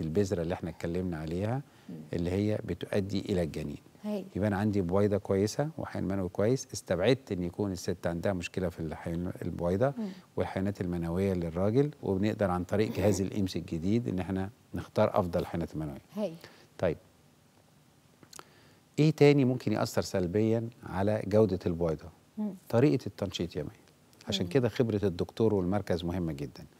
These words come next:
Speaker 2: مم.
Speaker 1: نوع الحقن اللي السيدة بتاخدها.
Speaker 2: مم.
Speaker 1: الجرعات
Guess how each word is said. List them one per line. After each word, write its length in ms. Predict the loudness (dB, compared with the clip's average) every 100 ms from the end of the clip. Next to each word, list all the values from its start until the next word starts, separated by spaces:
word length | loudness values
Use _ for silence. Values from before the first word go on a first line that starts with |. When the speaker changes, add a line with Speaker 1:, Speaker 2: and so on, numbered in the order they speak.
| -14
Speaker 2:
مم. 60 | -14 -16 -14 0
Speaker 1:
نوع 300 | 4 4 4
الحقن 440 | 2 0 0 0 -6 -16 _ -6
اللي 100 | -4
السيدة 340 | -2 0 0 -2
بتاخدها. 400 | -6 -10 -10 -12 _ -16
Speaker 2:
مم. 60 | -16 -16 -20 -18 -6
Speaker 1:
الجرعات 560 | -4 2 4 6 4